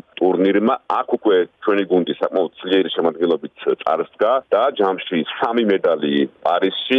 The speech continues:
ცხინვალეთ იასპარეზეს ლაშა შავდათოაშვილმა და ტატო გრიგალაშვილმა.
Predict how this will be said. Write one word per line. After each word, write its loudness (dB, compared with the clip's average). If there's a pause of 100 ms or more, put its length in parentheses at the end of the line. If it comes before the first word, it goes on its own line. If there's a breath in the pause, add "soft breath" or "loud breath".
(160)
ცხინვალეთ -2
იასპარეზეს 0 (240)
ლაშა 0
შავდათოაშვილმა 0
და -4 (140)
ტატო 0
გრიგალაშვილმა. 0